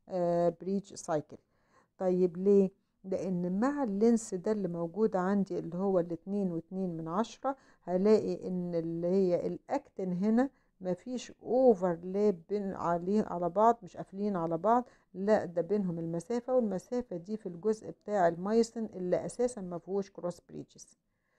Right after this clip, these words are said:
طيب والاكتين اللي هي في اللي ماسكة بالزد لاين، بلاقي ان كروس بريدجز، آه، كان ريتش فو-، آه، بتقدر توصل لكل ايه؟ لكل اللي هي الاكتين اللي موجودة عندي في الاطراف.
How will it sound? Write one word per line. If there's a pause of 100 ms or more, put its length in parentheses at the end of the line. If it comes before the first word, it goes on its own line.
(320)
طيب
والاكتين
اللي
هي
في
اللي
ماسكة
بالزد
لاين،
بلاقي
ان
كروس (100)
بريدجز، (460)
آه،
كان
ريتش
فو-،
آه،
بتقدر
توصل
لكل
ايه؟
لكل
اللي
هي
الاكتين
اللي
موجودة
عندي
في
الاطراف.